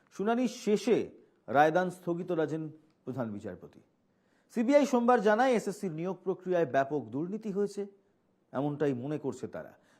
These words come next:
ছাব্বিশ হাজার চাকরি বাতিল মামলায় হাইকোর্টের রায়কেই সমর্থন করেছে তদন্তকারী সংস্থা। সিবিআই এর আইনজীবী বলেন, নিয়োগ দুর্নীতির পরিমাণ ব্যাপক স্তরে হয়েছে, অনেকেরই সাদা খাতা জমা দিয়ে চাকরি হয়েছে। হাইকোর্টের রায় যথার্থ, ওই রায় বহাল রাখা হোক।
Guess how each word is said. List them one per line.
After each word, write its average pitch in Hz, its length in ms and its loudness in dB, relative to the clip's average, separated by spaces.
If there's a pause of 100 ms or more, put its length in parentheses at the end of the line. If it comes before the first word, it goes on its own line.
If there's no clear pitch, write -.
ছাব্বিশ 220 380 4
হাজার 233 200 4
চাকরি 202 340 -2
বাতিল 170 300 -2
মামলায় 160 380 -4
হাইকোর্টের 143 600 -4
রায়কেই 131 340 -4
সমর্থন 131 420 -10
করেছে 117 380 -12 (320)
তদন্তকারী 98 460 -8
সংস্থা। 123 420 -10 (280)
সিবিআই 196 260 0
এর 190 80 2
আইনজীবী 196 400 -4
বলেন, 180 300 2
নিয়োগ 175 420 -6
দুর্নীতির 185 440 -6
পরিমাণ 165 460 -6
ব্যাপক 147 380 -2
স্তরে 117 260 -6
হয়েছে, 90 320 -14 (260)
অনেকেরই 240 480 0
সাদা 214 360 4
খাতা 202 300 0
জমা 165 260 -2
দিয়ে 160 200 -4
চাকরি 127 300 -6
হয়েছে। 104 360 -6 (240)
হাইকোর্টের 226 600 2
রায় 202 220 4
যথার্থ, 202 500 0 (360)
ওই 139 160 -2
রায় 131 320 4
বহাল 165 340 6
রাখা 127 280 0
হোক। 90 280 -16